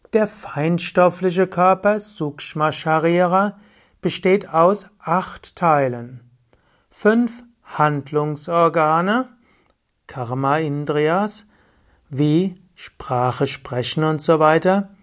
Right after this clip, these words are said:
Fünf Wahrnehmungsorgane, Jnanendriyas, wie Gehör und Ohren. Fünf Pranas, fünf Elemente,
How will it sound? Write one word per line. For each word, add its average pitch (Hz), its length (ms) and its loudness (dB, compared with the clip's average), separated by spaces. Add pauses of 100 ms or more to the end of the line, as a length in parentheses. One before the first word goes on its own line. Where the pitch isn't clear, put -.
(280)
Fünf 233 520 2 (160)
Wahrnehmungsorgane, 175 1800 4 (520)
Jnanendriyas, 160 1400 0
wie 135 160 -8
Gehör 143 600 2
und 131 180 -8
Ohren. 147 640 -4 (760)
Fünf 208 540 2 (160)
Pranas, 170 1040 2 (960)
fünf 226 840 0
Elemente, 156 1000 2